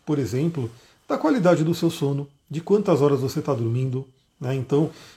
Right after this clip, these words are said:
por exemplo, você sabe quantas horas você precisa de sono? Pela ciência, a gente tem que ter aí, em média, entre sete, oito, nove horas de sono, dependendo da pessoa. Algumas poucas pessoas, eu acredito que eu tô entre elas,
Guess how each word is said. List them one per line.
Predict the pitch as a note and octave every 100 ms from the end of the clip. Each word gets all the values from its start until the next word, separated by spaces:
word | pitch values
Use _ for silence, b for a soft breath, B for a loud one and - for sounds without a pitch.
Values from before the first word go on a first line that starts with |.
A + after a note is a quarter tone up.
| B
por | D3+
exemplo, | D3+ C#3 - C3
você | -
sabe | C#3 C4 G#3
quantas | E3+ G#3+ F3+ C#3+
horas | C#3 F3 B2
você | B2 D#3
precisa | C3+ - G3 D3
de | A2+
sono? | - D#3+ A#2 F#2+ _ _ _ _
Pela | D4 E4
ciência, | - D#3 F3 - C3+ G2+ b b b
a | -
gente | B2+ F3
tem | -
que | G3+ G3
ter | F#3+
aí, | E3+ C#3+ G#3
em |
média, | D3 D3+ G#3 D3+
entre | D#3 D#3
sete, | D#3+ D#3 E3+ E3+ D3
oito, | D#3 F3
nove | D3+ E3+ C#3+
horas | D3+ C#3+
de | D#3
sono, | - E3+ C3+
dependendo | A#2+ C#3+ C3+ C3+
da | C#3
pessoa. | D3 E3 - F3 A2 - B B B B
Algumas | C#3 C#3 D#4 D#4 B3
poucas | - F#3 -
pessoas, | - G3+ G3 G3+
eu | D#3+
acredito | F3 D#3+ C#3+ -
que | -
eu | E3
tô | - D3+
entre | E3+ D3+
elas, | B2+ B2 D#3+ E3+